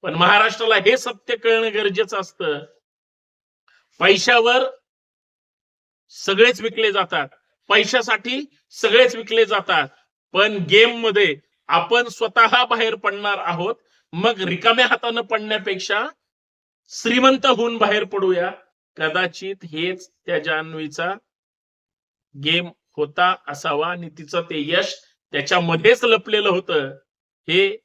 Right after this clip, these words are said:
नाकारता येणार नाही. पण हरकत नाही, जो विनर आहे त्याला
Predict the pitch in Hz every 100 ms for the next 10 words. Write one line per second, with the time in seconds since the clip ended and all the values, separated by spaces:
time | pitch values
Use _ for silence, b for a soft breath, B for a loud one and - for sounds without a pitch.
0 | _ 151 156 151 170 - 165 156 156 151
1 | 143 123 _ _ _ _ 175 180 196 190
2 | 220 226 196 135 _ _ _ _ _ _
3 | _ _ _ _ _ _ _ _ _ _
4 | 139 180 190 214 220 233 226 202 214 226
5 | 277